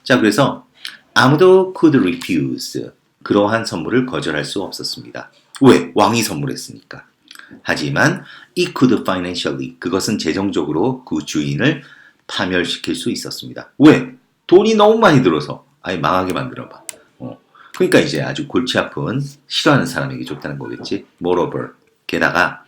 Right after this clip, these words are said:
그럼 뭐 그 당시에 이걸 받았다 그러면 왕이 싫어한다는 걸 이제 아는 거겠네.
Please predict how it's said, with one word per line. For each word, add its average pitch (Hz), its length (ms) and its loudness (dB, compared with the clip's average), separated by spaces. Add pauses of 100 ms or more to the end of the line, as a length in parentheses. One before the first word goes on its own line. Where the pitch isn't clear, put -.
(160)
그럼 170 200 -4
뭐 92 320 -4
그 - 100 -8
당시에 120 280 2
이걸 123 220 0
받았다 104 360 0
그러면 107 220 -2
왕이 95 240 -4
싫어한다는 101 480 -6
걸 98 160 -8
이제 90 120 -8
아는 73 220 -6
거겠네. 67 380 -18